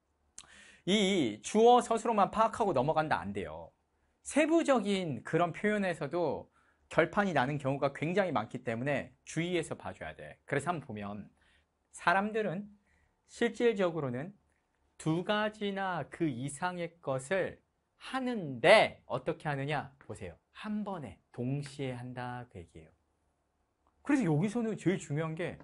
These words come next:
아, 사람들이 뭔가 일을 하는 게 중요해요? 동시에 하는 게 중요한 거야. 근데 첫 문장에서 이걸 던졌으면 제일 중요한 거거든?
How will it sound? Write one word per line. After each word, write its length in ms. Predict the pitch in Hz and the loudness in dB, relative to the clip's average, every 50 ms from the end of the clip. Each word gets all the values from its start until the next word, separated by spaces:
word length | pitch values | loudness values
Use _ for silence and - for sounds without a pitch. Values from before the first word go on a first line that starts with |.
| - _ _ _ - - - - | -20 _ _ _ -20 -20 -16 -10
아, 80 | - 123 | -8 -6
사람들이 440 | 131 - 233 285 370 370 392 381 311 | -4 0 0 0 2 6 6 6 6
뭔가 280 | 170 139 156 196 220 | 6 4 2 4 2
일을 320 | 180 127 143 156 185 165 190 | 2 2 2 0 0 0 0
하는 140 | 240 294 285 | 0 0 0
게 100 | 269 - | -2 -4
중요해요? 520 | - - 139 143 139 131 123 147 214 - _ _ _ _ _ _ _ _ _ _ _ _ _ _ _ _ _ _ _ _ _ - | -4 -2 -2 -2 -2 -2 -2 -4 -6 -8 _ _ _ _ _ _ _ _ _ _ _ _ _ _ _ _ _ _ _ _ _ -6
동시에 560 | - 143 147 180 220 240 247 - - 254 233 | -2 -2 0 0 0 -2 -2 -4 -4 -4 -4
하는 220 | 226 214 196 185 | -2 -2 -4 -6
게 80 | 156 131 | -6 -8
중요한 360 | - - 113 110 110 104 92 | -10 -8 -8 -8 -8 -8 -10
거야. 300 | 87 87 85 87 87 - _ _ _ _ _ _ _ _ _ | -12 -14 -14 -14 -14 -16 _ _ _ _ _ _ _ _ _
근데 160 | - 220 208 202 | 2 4 4 4
첫 160 | - - 285 | 4 4 2
문장에서 500 | 302 311 311 302 294 277 269 262 - 220 | 4 4 4 6 6 4 4 4 2 2
이걸 180 | 175 156 165 156 | 2 0 0 0
던졌으면 720 | - 143 139 147 147 147 - 143 156 170 156 - - - - | 0 -2 -2 -2 -2 -4 -4 -2 -2 -2 -2 -2 -6 -12 -10
제일 340 | - - 143 156 175 185 185 | -2 2 4 4 4 4 2
중요한 360 | - - 131 127 135 135 120 | -2 -4 -2 0 0 0 -2
거거든? 340 | 107 98 92 98 - 202 | -2 -6 -8 -8 -12 -14